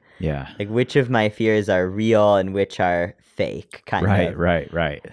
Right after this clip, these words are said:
Speaker 2: And, um, <clears throat> I, it's interesting because it's all fear,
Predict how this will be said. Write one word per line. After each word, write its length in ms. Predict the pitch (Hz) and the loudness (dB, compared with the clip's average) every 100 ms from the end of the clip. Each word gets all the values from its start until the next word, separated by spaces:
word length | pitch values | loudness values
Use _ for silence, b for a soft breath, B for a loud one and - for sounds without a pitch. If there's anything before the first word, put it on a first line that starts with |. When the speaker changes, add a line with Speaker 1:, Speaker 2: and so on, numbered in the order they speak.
| - | -4
Speaker 2:
And, 280 | 127 120 110 | 0 2 2
um, 760 | 107 101 98 95 95 - 101 90 | 2 2 0 -4 -2 -2 -4 -8
<clears throat> 1500 | - _ _ _ _ _ _ _ _ _ _ _ _ _ _ | -20 _ _ _ _ _ _ _ _ _ _ _ _ _ _
I, 520 | 101 110 117 117 117 - | -2 2 4 4 2 0
it's 160 | 120 - | -4 -4
interesting 560 | 131 131 147 139 139 117 | -2 0 0 0 0 2
because 340 | 110 127 107 | 0 0 -2
it's 180 | 110 - - - | -2 -6 -8 -2
all 340 | 113 131 147 | 2 4 2
fear, 760 | 143 - 92 76 76 90 110 | -2 -8 -8 -6 -6 -6 -8